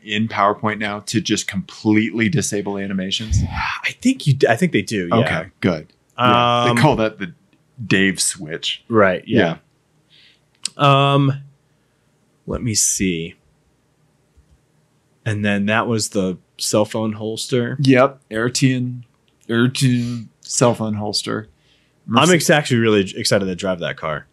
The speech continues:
Speaker 1: Yeah.
Speaker 2: Um, and then the C forty-three.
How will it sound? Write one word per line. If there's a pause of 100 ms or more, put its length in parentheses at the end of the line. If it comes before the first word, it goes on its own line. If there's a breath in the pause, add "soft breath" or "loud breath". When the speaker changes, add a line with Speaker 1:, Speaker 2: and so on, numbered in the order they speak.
(140)
Speaker 1:
Yeah.
Speaker 2:
Um, (500)
and
then
the
C
forty-three.